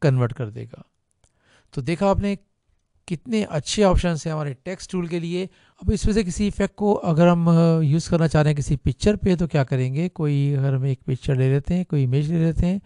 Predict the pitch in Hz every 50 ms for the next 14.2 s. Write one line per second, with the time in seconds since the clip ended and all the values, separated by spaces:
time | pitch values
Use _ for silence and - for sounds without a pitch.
0 | _ _ _ _ _ - - - - _ _ - 185 147 139 143 147 147 143 -
1 | - - 165 170 180 - - 185 170 165 165 165 - - 165 165 165 165 165 165
2 | 165 156 143 139 135 131 - - 160 - - - 151 143 135 131 131 - - 139
3 | 143 156 160 - - - - 170 156 156 139 - 139 127 127 120 - 147 147 -
4 | - 135 139 135 - - - 147 143 139 139 - - - _ _ _ - - 147
5 | 139 143 135 139 151 160 185 196 190 180 139 - 165 147 135 127 131 139 135 131
6 | 135 143 156 190 214 - _ _ _ _ _ _ _ _ _ - - 147 143 143
7 | 147 143 147 147 139 127 127 135 139 139 127 135 - - 143 143 135 - 165 165
8 | - - - 190 208 214 208 - _ _ _ _ _ _ _ _ _ _ _ _
9 | _ _ _ _ _ _ _ _ - 180 185 202 220 202 - - - 196 185 156
10 | - 196 190 190 196 190 - - 170 156 143 - - 175 160 160 139 160 151 139
11 | 139 156 156 156 147 151 - - - 185 170 160 170 170 151 147 143 135 135 151
12 | 160 156 143 - 151 135 123 123 117 127 131 131 131 123 139 139 165 185 - _
13 | _ _ _ _ _ _ _ _ _ _ _ - _ _ _ _ _ - - -
14 | 165 147 131 123